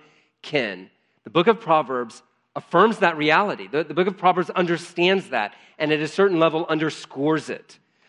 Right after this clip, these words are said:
So on the one hand, Proverbs assumes, ki-, kind of the expectation is that, that parents will not only care for their children, but parents will be wise, good stewards of the resources that they've been given,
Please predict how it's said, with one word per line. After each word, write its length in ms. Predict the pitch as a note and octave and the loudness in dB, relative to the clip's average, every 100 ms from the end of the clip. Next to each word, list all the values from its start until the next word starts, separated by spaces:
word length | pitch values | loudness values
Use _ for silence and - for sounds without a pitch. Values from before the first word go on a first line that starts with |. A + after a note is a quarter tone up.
| _ | _
So 220 | - G#3+ G#3 | 0 4 4
on 100 | F#3+ | 4
the 60 | |
one 200 | F3+ A#3+ | 4 4
hand, 360 | C#4 F3 D3+ D3+ _ _ | 4 0 -2 -8 _ _
Proverbs 380 | G#3+ C#4+ A#3+ E3 - _ | 2 4 2 -4 -18 _
assumes, 680 | E3+ - - C4 D#4 F3 - | -10 -6 0 2 4 2 0
ki-, 120 | A#3 | -2
kind 140 | G3 | 0
of 80 | - | 0
the 80 | A3+ | 2
expectation 800 | A3 - A3 - G3 C4+ - E3+ | 0 0 -2 0 -2 0 0 -2
is 100 | D#3 | -2
that, 140 | D#3 F3 _ _ _ | -6 -8 _ _ _
that 180 | F#3 - | -8 -2
parents 340 | A3 C4+ B3 | 2 2 0
will 120 | G#3 | 0
not 160 | G3 F#3+ | 2 2
only 200 | F#3 E3 | 0 -2
care 480 | - - E3 C#4 F4 | -6 -2 2 2 2
for 220 | - F#3 | 2 2
their 160 | D3 | 2
children, 520 | C3 D3+ B2+ A#2 A#2+ C3+ _ _ _ _ | -2 -4 -6 -6 -8 -10 _ _ _ _
but 160 | G3+ G3 | -8 -6
parents 400 | - B3 D4+ - | -4 -2 -2 0
will 100 | F#3+ | 0
be 140 | F3+ | 0
wise, 760 | C#3 A#2+ B2 C3 E3 C4+ C#4+ - _ _ | -4 -2 0 2 0 -2 -6 -14 _ _
good 120 | E3 | -6
stewards 400 | - - G3+ A#3+ | -6 -6 -2 0
of 80 | G3+ | 0
the 60 | F3 | 0
resources 560 | G3 G3 G3+ G3 F3+ | -2 0 -2 -2 -8
that 140 | - E3+ | -8 -4
they've 160 | E3 | -2
been 160 | D3+ C#3+ | -2 -2
given, 340 | D#3+ F#3 B3+ | -2 0 -2